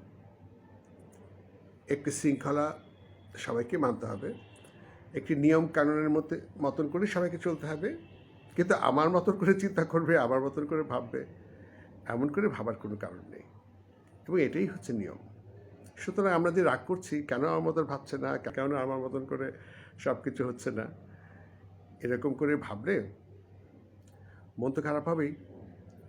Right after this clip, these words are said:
সুতরাং আমাদের মনে রাখতে হবে,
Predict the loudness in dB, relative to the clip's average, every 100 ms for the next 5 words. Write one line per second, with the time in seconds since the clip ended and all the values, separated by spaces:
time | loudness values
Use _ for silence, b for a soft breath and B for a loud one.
0 | B B B -16 -6 0 2 0 -2 -10
1 | -20 -20 -20 -20 -20 -20 -20 -20 -20 -20
2 | -10 -4 0 0 0 0 -2 -2 -4 -4